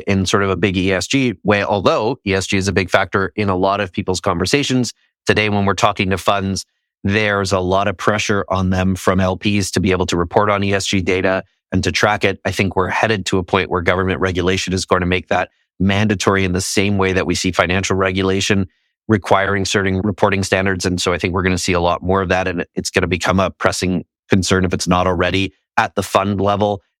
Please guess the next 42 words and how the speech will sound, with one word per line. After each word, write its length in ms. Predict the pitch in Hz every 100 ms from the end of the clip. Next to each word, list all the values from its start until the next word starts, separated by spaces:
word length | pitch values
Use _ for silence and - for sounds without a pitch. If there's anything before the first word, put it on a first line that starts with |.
| -
and 220 | 104 90
then 300 | 104 98 95
therefore 440 | 95 95 - 92
at 140 | 90 -
the 80 |
portco 360 | 92 104 - 101
level. 280 | 95 98 92 _ _
But 100 | -
I 80 | 135
don't 160 | 175 196
necessarily 500 | 165 151 - 135 120
mean 320 | 110 110 101 -
make 180 | 107 110
the 80 | 107
world 160 | 101
a 40 | 95
better 180 | 104
place 220 | 101 101 90
purely 360 | - 110 104
in 100 | 92
sort 180 | 90 98
of 80 | 90
E 120 | 90
S 120 | 95
G 100 | -
w-, 140 | 85 87 _ _ _ _ _
ways. 380 | - 113 95 - - _ _ _ _ -
I 40 | 98
would 120 | 95
love 120 | 98
to 80 | 92
see 120 | 101
more 200 | 92 98
of 60 | 90
that. 220 | 92 98 -
But, 140 | 101 _ _ _
you 80 | 104
know, 180 | 87 85 _ -
what 220 | 101 131
I 80 | 135
mean 220 | 117 127
is 180 | 104